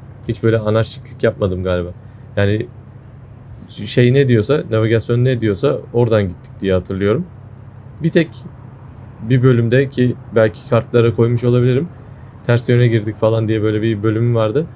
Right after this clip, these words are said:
Orada mesela o şeyin, navigasyonun söylemediği yoldan gittim.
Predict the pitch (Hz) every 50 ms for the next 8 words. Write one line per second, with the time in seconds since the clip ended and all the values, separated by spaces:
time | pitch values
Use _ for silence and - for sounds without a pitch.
0 | - - - - - - - - 127 139 139 120 127 120 113 107 101 - 110 117
1 | 139 160 - - - - - - - - - 107 110 117 117 113 107 101 - -
2 | - - - - 120 120 131 131 127 117 110 107 110 117 110 - - 117 135 131
3 | - 110 107 107 117 113 110 104 107 104 101 98 98 101 101 95 92 - - 165
4 | 185